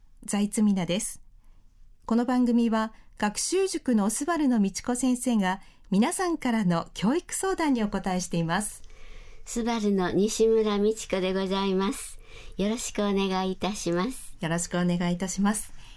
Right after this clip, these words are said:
Speaker 1: では、美智子先生、今週の俳句をお願いします。
Speaker 2: さみだれの空吹き落とせ大井川。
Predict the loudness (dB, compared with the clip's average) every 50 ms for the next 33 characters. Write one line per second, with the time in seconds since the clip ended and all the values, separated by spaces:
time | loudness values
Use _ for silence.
0 | -18 -8 -4 0 0 0 0 0 0 -2 -2 -2 -4 -4 -2 0 0 0 0 0
1 | 0 0 -2 -2 -4 -6 -10 -6 0 2 2 2 2 0 0 0 0 2 2 2
2 | 0 0 0 -2 -2 -2 -2 0 0 2 0 0 0 0 -2 -2 -2 -2 0 0
3 | 0 0 -2 -6 -8 -12 -14 -16 -18 -20 -20 -18 -16 -14 -14 -14 -14 -16 -16 -14
4 | -4 0 2 2 4 4 4 4 4 2 2 0 0 0 0 0 0 2 2 2
5 | 0 0 -2 -2 -4 -8 -10 -12 -14 -14 -6 -2 0 0 2 0 0 -2 -2 -2
6 | 0 0 0 0 0 -2 -4 -8 -10 -10 -10 -4 0 2 2 4 2 2 0 -2
7 | -2 -2 -2 -2 -2 -2 -2 -2 -2 -4 -4 -4 -2 0 0 2 2 2 2 2
8 | 2 0 0 0 0 0 0 -2 -4 -4